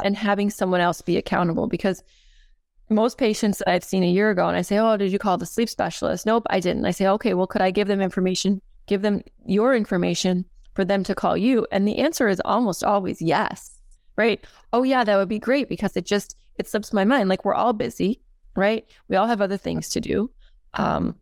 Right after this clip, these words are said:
and, you know, sometimes there just aren't enough hours in the day. So if we have someone else helping out in that situation, it's helpful. But yeah, find a provider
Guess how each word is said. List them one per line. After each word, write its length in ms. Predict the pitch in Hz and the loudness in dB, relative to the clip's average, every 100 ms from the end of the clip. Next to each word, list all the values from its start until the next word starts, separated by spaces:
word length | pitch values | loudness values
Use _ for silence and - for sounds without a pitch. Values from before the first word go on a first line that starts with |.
| _ - - - | _ -20 -20 -2
and, 280 | 208 208 202 - | 2 2 0 0
you 80 | |
know, 100 | 202 | 0
sometimes 440 | 196 208 220 233 220 | 0 -2 2 2 2
there 120 | 202 | 0
just 220 | 190 - - | 0 -2 -2
aren't 120 | 190 | 0
enough 220 | 190 196 | 0 2
hours 260 | 190 202 185 | 0 0 -2
in 80 | |
the 60 | 185 | 0
day. 240 | 214 269 | 2 0
So 140 | 160 185 | 0 -4
if 80 | 180 | -2
we 80 | 180 | -2
have 100 | - | -2
someone 260 | 185 190 | 0 2
else 240 | 180 180 - | 2 -2 -2
helping 320 | 185 - 180 | -4 -2 0
out 200 | 175 - - | 0 0 -2
in 80 | |
that 180 | - - | -2 -4
situation, 680 | - 190 196 180 156 - - - | -6 -4 -2 -2 -2 -4 -4 -6
it's 160 | - - | -6 -4
helpful. 480 | - - - - - _ _ - | -6 -6 -8 -8 -16 _ _ -4
But 120 | 254 | 0
yeah, 160 | 311 202 | 2 0
find 500 | - 226 240 285 302 | 0 0 2 2 2
a 60 | 285 | 0
provider 580 | 226 190 185 175 202 | -2 0 2 2 -2